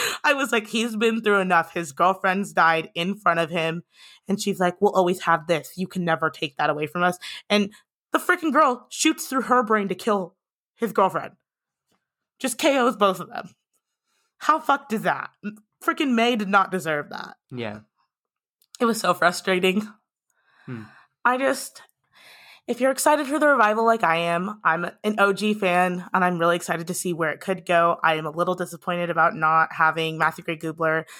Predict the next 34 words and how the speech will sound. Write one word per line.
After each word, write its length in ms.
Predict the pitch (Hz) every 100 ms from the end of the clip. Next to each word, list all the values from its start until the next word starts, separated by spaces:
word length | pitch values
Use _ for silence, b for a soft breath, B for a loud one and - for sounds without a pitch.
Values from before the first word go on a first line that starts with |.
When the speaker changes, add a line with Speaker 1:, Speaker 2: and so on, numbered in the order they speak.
| B B
Speaker 1:
sign 260 | - 240
on 160 | 226 226
yet, 260 | 220 220 214
but 160 | 180 175
maybe 200 | 165 208
he 140 | 254
will. 320 | 240 240 233
Maybe 240 | 220 208 160
he's 160 | 214
surprising 480 | 214 220 208 196 190
us. 400 | 190 190 - - b b b
Speaker 2:
It's, 260 | 139 - -
it's 180 | 147 -
gonna 220 | 165 151
be, 340 | 135 123 120 - -
uh, 160 | 127 131
to 140 | - 127
tie 260 | 117 151 139
it 100 | 123
back 200 | 113 117
into 160 | 107
Scream, 360 | - - 117 110
it's 140 | 110
gonna 180 | 139 131
be 180 | 117 110
the 320 | 110 107 107
Neve 340 | 107 110 107
Campbell 420 | - 110 101 101 104
announcement. 580 | 104 98 - 107 98 -
It's 160 | -
like, 220 | 117 107 107
when's 440 | - 123 123 127 131
it 120 | 127
coming? 500 | 135 123 117 117